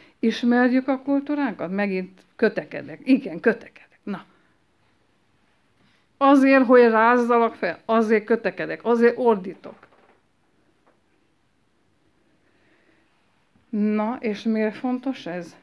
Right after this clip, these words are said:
Nem csak az, hogy az a tudás, amit a szívedben értesz meg, és az elmédbe értesz meg,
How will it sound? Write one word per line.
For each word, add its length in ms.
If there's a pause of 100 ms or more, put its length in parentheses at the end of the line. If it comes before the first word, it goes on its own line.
(1160)
Nem 460
csak 260
az, 240
hogy 340 (600)
az 180
a 160
tudás, 540
amit 300
a 120
szívedben 720
értesz 480
meg, 360 (1500)
és 480
az 360
elmédbe 760
értesz 520
meg, 400